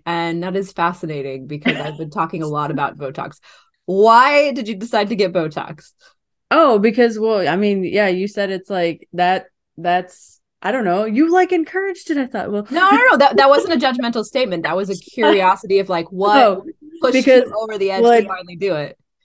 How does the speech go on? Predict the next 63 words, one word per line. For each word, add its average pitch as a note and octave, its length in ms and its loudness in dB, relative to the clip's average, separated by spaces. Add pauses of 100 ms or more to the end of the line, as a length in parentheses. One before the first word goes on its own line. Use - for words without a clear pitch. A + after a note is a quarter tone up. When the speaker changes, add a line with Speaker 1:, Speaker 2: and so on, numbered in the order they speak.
(180)
Speaker 2:
Well, G#3+ 160 4
I A3 80 6
just A#3+ 220 2
turn-, A#3 200 0
I'm, G#3+ 140 -2
like, G3+ 200 2
trying G#3 200 2
to, G3+ 80 2
like G3 140 0 (160)
Speaker 1:
<laughs> - 160 -16
Yeah, D4+ 280 2 (100)
sh-, - 100 0 (260)
so C#4+ 280 4
she's C4 260 -6
not C4 360 4
moving A#3+ 340 0
at A3 80 2
all, F#3+ 300 0 (180)
which F4 240 -4
is D4+ 120 -4
what D4 180 0
happens B3 380 -4
for G#3 100 -14
the G3+ 100 -12
first G#3 300 -10
two G#3 180 -2
weeks, D#3+ 300 -6
so A3 60 -2
Speaker 2:
Yeah. F#3+ 140 4
Speaker 1:
it's - 180 -6
totally B3 300 2
Speaker 2:
Well, - 20 4
no, C#4 200 4
Speaker 1:
normal. - 20 -
Speaker 2:
that, G3+ 220 -2 (460)
well, B3 220 2
so C#4 160 0
I A#3 120 0
got A3+ 200 0
it A3+ 120 -2
March G#3 600 -6
third, G3 380 -2
I E3+ 120 -2
think E3+ 300 -8
was E3+ 240 0
the F3 80 -8
date, D#3 260 -2
and D#3+ 140 -2
it's E3 140 -6
now F3 180 -2
March E3 320 -4
twenty-sixth, E3 680 -6
and E3 220 -2
when E3 120 0
this E3 140 -2
comes E3 260 -6
out, D#3 140 0
it'll D3+ 180 -4
be, D3+ 100 -4
like, D3 160 -6
May. D3 240 -6
But D3+ 180 -4
anyways, D#3 300 -4